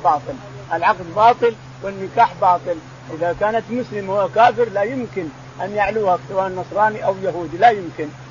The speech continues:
أن يكون الك-، الكفر فوق الإسلام، لا يمكن، والنكاح باطل،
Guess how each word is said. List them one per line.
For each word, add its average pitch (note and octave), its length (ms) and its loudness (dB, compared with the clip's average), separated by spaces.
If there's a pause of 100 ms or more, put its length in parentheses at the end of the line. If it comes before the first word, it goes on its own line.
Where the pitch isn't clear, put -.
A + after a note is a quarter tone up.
(140)
أن F3+ 140 -8
يكون G#3 320 -6
الك-، G3 420 -2
الكفر G#3+ 400 -2
فوق G3 260 -6
الإسلام، E3 480 -8
لا G#3 100 -2
يمكن، C3+ 340 -8 (360)
والنكاح F3+ 540 2 (120)
باطل، F#3 400 4